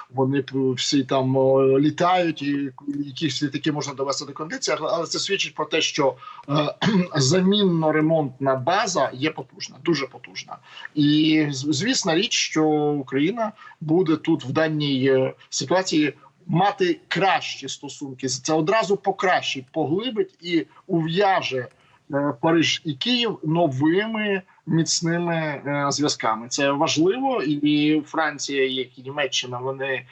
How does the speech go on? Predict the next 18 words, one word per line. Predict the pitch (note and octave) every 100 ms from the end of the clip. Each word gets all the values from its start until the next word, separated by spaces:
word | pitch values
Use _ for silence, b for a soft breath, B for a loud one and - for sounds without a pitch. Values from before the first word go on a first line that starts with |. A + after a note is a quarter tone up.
| B
є | C3+ C#3+ B2+ -
домінантами | D#3 G3 F#3+ E3+ D#3+ E3 D#3+ G3 G3
в, | G3 E3+ F#3+ G3+ G3 B B E3
е, | E3+ E3+ F3+
забезпеченні | C3+ F3 F3 - G3 F#3+ F3+ F3+ F3+
європейської | F3 F3+ F#3+ F3 - E3+
безпеки | D3 - - E3+ - F3 E3 -
і | D#3 D#3+ D#3
економічного | D3+ D#3 D#3 D3+ - D#3 D#3
потенціалу, | - - D#3 C3 D3+ D3 D3 D3 B B -
е, | D#3+ D3+
Європейського | D#3 D3 D#3 C#3+ D#3
Союзу. | D3+ D#3 C#3+ C#3 C#3 C3+ B B
І | F#3+
тому | F#3 G#3
це | -
важливий, | F3+ E3 B2+ D#3+ G#3+ B3 A#3+
тобто, | D3 C3+ C3+ B2+